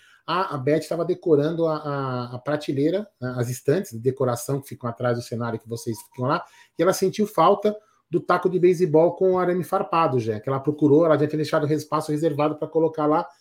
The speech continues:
e ela reclamou que você não levou o taco de beisebol ainda ao estúdio, viu? Então, por favor, providencie.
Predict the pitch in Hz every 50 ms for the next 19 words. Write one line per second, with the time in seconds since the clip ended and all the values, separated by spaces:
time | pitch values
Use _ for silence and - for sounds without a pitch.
0 | _ _ _ _ - 160 165 156 185 185 180 165 165 160 - 170 160 - 165 165
1 | 170 175 175 156 135 156 160 156 - 160 156 - 156 160 151 156 151 147 151 143
2 | 143 147 147 147 147 151 165 156 - - 127 120 107 107 101 117 135 - _ _
3 | _ _ _ - 135 135 - - 147 127 151 156 151 156 147 143 156 160 151 -
4 | - - 110 104